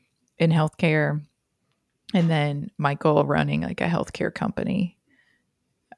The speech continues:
and technology company and trying to sell a product to the healthcare industry. Like, you just realize how, uh,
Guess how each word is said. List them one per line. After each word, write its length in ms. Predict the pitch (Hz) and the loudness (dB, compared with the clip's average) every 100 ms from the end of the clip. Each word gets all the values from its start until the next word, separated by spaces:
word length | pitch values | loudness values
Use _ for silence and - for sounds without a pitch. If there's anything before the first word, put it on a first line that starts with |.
| - | -6
and 400 | - 151 156 - _ _ _ | -4 -2 -4 -8 _ _ _
technology 580 | - - 82 78 156 156 | -4 -2 0 0 0 -6
company 480 | - 156 - - - | -4 -4 -4 -4 -4
and 100 | - | -4
trying 180 | - 151 | -2 -2
to 60 | |
sell 400 | 160 - 170 151 151 | -2 4 6 6 4
a 60 | |
product 680 | 147 - 160 - - - - - _ _ _ _ _ _ - | 0 0 2 2 0 -2 -16 -18 _ _ _ _ _ _ -6
to 220 | - 165 | -2 0
the 60 | 156 | 0
healthcare 480 | 160 151 - 151 - | 0 -2 -2 -2 0
industry. 540 | 170 170 - - - | -2 -2 -2 -2 -2
Like, 260 | - 165 - | -2 -4 -4
you 80 | |
just 460 | 156 156 - - - _ - | -2 -2 -4 -14 -18 _ -2
realize 480 | 160 156 147 147 - | 0 4 4 2 -2
how, 580 | - 147 156 151 147 - _ _ _ _ _ _ _ _ _ _ _ - | -4 -2 0 -2 -6 -10 _ _ _ _ _ _ _ _ _ _ _ -8
uh, 420 | - - - | -6 -6 -10